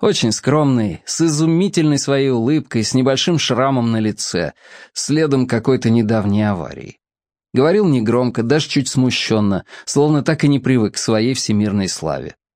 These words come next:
Я, мол, понимаю, что не из-за книжки меня пригласили, но всё равно рад встрече.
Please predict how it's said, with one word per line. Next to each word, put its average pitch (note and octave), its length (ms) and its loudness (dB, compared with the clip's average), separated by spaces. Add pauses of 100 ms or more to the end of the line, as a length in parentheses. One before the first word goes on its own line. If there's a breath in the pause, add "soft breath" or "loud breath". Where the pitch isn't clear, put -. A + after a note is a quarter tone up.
(200)
Я, D#3 220 2
мол, G3+ 220 0
понимаю, G3+ 680 0
что - 260 -2
не C#3+ 220 2
из-за A#2+ 280 0
книжки C#3+ 460 -2
меня B2+ 260 2
пригласили, A2+ 680 0
но - 220 -4
всё - 260 -2
равно B3 400 0
рад G#3+ 300 -2
встрече. - 640 -4